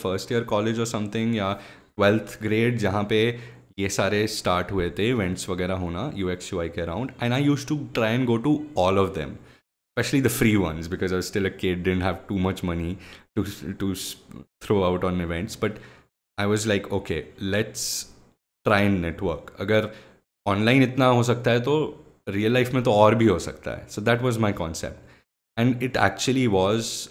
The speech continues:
Luckily, uh, the way my family raised me, I was a good speaker, I was always someone who can communicate with people,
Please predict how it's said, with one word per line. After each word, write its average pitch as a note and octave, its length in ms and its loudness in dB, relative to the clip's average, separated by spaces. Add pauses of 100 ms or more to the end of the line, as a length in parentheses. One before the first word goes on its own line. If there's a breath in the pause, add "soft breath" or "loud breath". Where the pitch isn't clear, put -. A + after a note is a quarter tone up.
(140)
Luckily, B2 640 0 (520)
uh, F2+ 240 -6 (260)
the G2+ 160 0
way G#2 100 2 (140)
my G#2 100 2 (240)
family G2 320 0
raised G2 260 2
me, G#2 160 2 (140)
I F#2+ 160 -4
was F2+ 140 -4
a F2+ 180 0
good F#2 240 -2
speaker, F#2 460 -2 (380 loud breath)
I F2+ 120 -4
was F2+ 80 0
always F#2 400 0
someone F#2+ 260 -2
who F#2 100 -4 (100)
can F2+ 200 -2 (400)
communicate G2+ 540 2
with - 180 -4
people, F#2 440 -2